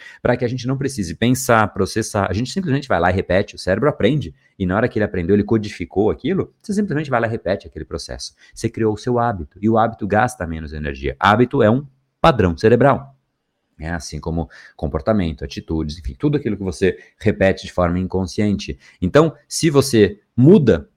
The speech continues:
e luta contra o seu padrão, ou tenta fazer fora do seu padrão, gasta energia. Você fica lá cansado, com preguiça, tipo, aumenta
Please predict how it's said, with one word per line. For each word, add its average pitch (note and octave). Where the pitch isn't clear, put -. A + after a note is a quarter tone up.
e A#2+
luta D#3+
contra G2
o F#2+
seu G2
padrão, F2
ou A2
tenta D3
fazer G2
fora D3
do F#2
seu -
padrão, F#2+
gasta C3+
energia. E2+
Você E3
fica D3
lá B2
cansado, G#2+
com -
preguiça, G2+
tipo, -
aumenta B2+